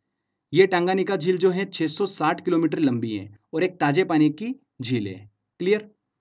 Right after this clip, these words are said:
तो ये अफ्रीका की देखिए इंपॉर्टेंट झीलें हमने डिस्कस करी, विक्टोरिया झील और टांगानिका झील। इसके बाद देखिए अगला महाद्वीप आता है हमारा ऑस्ट्रेलिया। ऑस्ट्रेलिया में बस इतना ध्यान रखिएगा कि ऑस्ट्रेलिया की सबसे बड़ी झील कौन सी है? आयर झील।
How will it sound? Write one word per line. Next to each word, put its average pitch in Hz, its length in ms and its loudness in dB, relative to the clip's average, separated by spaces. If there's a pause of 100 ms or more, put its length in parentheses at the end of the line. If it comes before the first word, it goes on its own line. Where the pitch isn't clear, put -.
(180)
तो 147 60 2
ये 147 160 6
अफ्रीका 156 400 2
की 175 100 -4
देखिए 170 240 0
इंपॉर्टेंट 156 440 0
झीलें 151 180 4
हमने 160 180 2
डिस्कस 151 300 -2
करी, 160 260 0 (500)
विक्टोरिया 151 440 4
झील 165 260 -2 (180)
और 190 180 -4
टांगानिका 131 480 4
झील। 98 260 -12 (440)
इसके 170 200 0
बाद 180 180 4
देखिए 180 280 2
अगला 160 280 2
महाद्वीप 165 360 2
आता 160 180 0
है 165 60 2
हमारा 160 220 2
ऑस्ट्रेलिया। 110 560 -4 (480)
ऑस्ट्रेलिया 165 340 0
में 185 100 0
बस 180 100 4
इतना 175 220 2
ध्यान 170 220 2
रखिएगा 165 320 0
कि 170 160 -2
ऑस्ट्रेलिया 160 420 0
की 175 140 -2
सबसे 151 280 -4
बड़ी 165 180 0
झील 156 220 2
कौन 156 200 2
सी 156 140 -2
है? 175 200 -4
आयर 135 280 2
झील। 104 280 -6